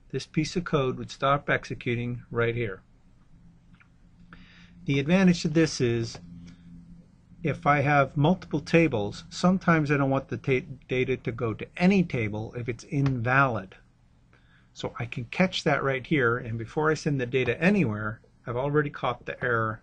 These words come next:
and stopped executing the code. Basically what happens after that is I have to get some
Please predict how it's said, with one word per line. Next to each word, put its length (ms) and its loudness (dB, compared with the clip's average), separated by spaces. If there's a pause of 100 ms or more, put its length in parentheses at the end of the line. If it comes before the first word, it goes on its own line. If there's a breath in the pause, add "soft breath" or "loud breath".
and 120 -10
stopped 400 -8
executing 640 -14
the 80 -16
code. 340 -6 (1800 soft breath)
Basically 460 0
what 140 6
happens 420 0
after 340 0
that 360 0
is 180 -6
I 100 -2
have 220 -4
to 80 -4
get 180 -8
some 280 -8